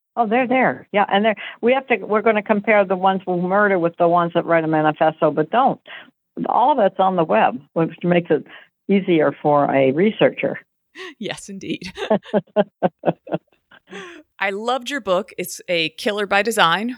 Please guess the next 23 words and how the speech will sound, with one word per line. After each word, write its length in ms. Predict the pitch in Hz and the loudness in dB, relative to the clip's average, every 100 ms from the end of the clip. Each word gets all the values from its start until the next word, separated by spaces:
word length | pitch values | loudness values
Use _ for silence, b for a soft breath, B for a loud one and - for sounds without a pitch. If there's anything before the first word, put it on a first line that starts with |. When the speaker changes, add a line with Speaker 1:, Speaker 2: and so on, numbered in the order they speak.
| - | -4
Speaker 2:
Murders, 520 | 180 208 214 226 226 | 2 4 4 0 -2
Mindhunters, 720 | 196 175 196 202 196 240 240 - | -2 0 -2 -2 -2 -2 -4 -4
and 100 | 185 | -4
My 120 | 175 | -4
Quest 440 | - 202 202 - 196 | -4 -4 -4 -6 -10
to 60 | |
Decipher 580 | 190 - 175 165 247 370 | -12 -4 0 0 -2 -6
the 80 | 262 | -6
Criminal 380 | - 185 175 233 | -4 -4 -4 -2
Mind. 440 | 196 143 208 392 B B B _ | -2 -2 -4 -6 B B B _
Incredible 480 | 208 - 262 254 240 | -4 0 0 0 2
book. 180 | 170 160 | 2 4
Speaker 1:
Mm-hmm. 520 | 165 226 - - 190 | 4 2 -2 -20 -8
Speaker 2:
Do 100 | 202 | -4
you 80 | 240 | -2
have 180 | 254 247 | -2 -2
any 140 | 254 | -2
other 180 | 240 240 | 0 -2
projects 680 | 240 240 240 254 262 - - | -2 -2 0 -2 -4 -8 -4
coming 280 | 262 247 247 | -2 0 -2
up 140 | 247 | -2
you 120 | 233 | -2
wanna 360 | 220 208 214 | -2 0 -2